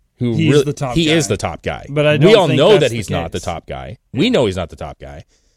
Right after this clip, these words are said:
Speaker 1: There's other people that are controlling him. He's kind of basically said it by saying there was more boards than we even know about, basically.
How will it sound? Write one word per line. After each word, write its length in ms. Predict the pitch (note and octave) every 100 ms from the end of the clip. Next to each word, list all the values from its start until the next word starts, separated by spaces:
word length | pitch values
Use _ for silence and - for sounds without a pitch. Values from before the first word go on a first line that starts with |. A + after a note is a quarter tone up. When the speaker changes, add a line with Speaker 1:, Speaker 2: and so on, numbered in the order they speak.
| _
Speaker 1:
There's 220 | D3 G3+
other 240 | D#3+ C#3 A2+
people 340 | C3 G#2+ A2
that 120 | G#2
are 60 | F#2+
controlling 560 | G2 F2 - D#2+ D#2 D#2
him. 220 | D#2+ A2
He's 200 | C#3+ C#3
kind 160 | C#3+
of 160 | C3+ E2
basically 460 | A2 C3+ C3+ C#3 B2+
said 180 | D#3
it 60 | C#3
by 80 | G#2+
saying 240 | A#2 A2+
there 100 | G#2+
was 140 | G#2 -
more 380 | A2 A#2 B2 B2+
boards 440 | G#2 A2 A#2+ G#2
than 140 | G#2+ G#2+
we 120 | A2+
even 160 | G#2+
know 120 | G#2+ A2
about, 200 | E2 D2+
basically. 480 | D2+ - D#2 B1+